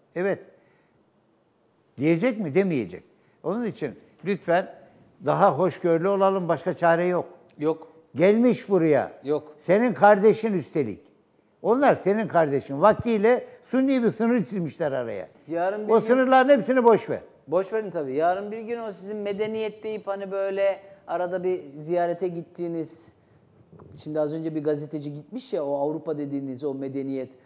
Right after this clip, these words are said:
Speaker 2: Sonra der ki, "Türkler, Türkler mültecilere şiddet uyguluyorlar." derler.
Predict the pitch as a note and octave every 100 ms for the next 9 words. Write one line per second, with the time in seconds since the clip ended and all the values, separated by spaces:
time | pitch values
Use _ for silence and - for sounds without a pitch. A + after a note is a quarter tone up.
0 | _ - D#3 F3 F#3 A#3 B3+ B3 E3+ -
1 | - _ _ _ _ _ _ - E3 -
2 | G3 B3 C4 - - _ _ _ _ _
3 | _ _ _ _ _ E3 E3 G#3 A#3 F#3+
4 | F3+ F#3 G3+ F3+ A3 A#3+ C4 B3+ A3 G#3
5 | C#4 C#4 C4 G#3+ A3 G3+ E3+ D3+ C3+ B2+
6 | B2 A2+ G2+ F2+